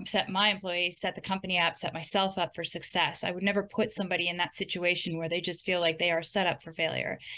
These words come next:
And if I did, accidentally or unintentionally, I would want those lines of communication to be so well established and open that they feel like they could come to me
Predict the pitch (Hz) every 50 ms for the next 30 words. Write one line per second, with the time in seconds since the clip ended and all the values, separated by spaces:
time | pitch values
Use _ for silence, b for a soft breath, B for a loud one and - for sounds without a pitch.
0 | B B 226 233 240 233 220 202 196 196 247 269 240 196 170 170 170 214 208 -
1 | _ _ _ _ _ _ _ _ - - 196 214 226 - - 202 190 202 202 196
2 | - - 156 156 175 196 208 208 B B B B B - - - 208 202 196 185
3 | - - 196 196 196 - 185 170 165 165 165 165 170 165 - - 196 196 196 185
4 | 185 185 202 196 190 - 208 196 175 175 170 175 185 190 202 202 196 - - -
5 | 196 190 180 170 - - 190 190 196 196 - 190 180 165 - 170 190 185 170 -
6 | - 196 190 190 185 180 170 165 - - - 185 190 208 220 233 233 226 - 180
7 | 175 - - 185 - 220 220 233 233 208 190 - 190 185 170 - - 180 180 180
8 | 175 170 - 175 - 180 151 - - 180 175 156 - 185 175 170 170 165 160